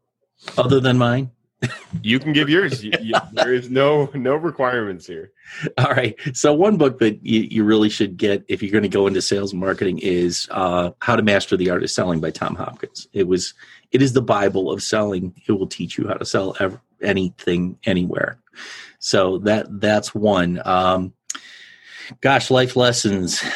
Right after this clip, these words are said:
Speaker 1: Uh, that's a tough one. I, uh, you know, um, it, oh,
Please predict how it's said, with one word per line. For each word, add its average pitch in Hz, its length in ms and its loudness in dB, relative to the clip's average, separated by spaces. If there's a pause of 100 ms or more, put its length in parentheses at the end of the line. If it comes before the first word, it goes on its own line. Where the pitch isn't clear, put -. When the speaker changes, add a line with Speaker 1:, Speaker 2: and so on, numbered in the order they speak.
(100)
Speaker 1:
Uh, 110 500 2 (1200)
that's 123 220 0
a 131 40 2
tough 120 320 0
one. 95 160 2
I, 98 280 0
uh, 98 200 2 (160)
you 107 120 0
know, 101 240 2
um, 101 380 0 (600)
it, 120 180 0
oh, 107 320 2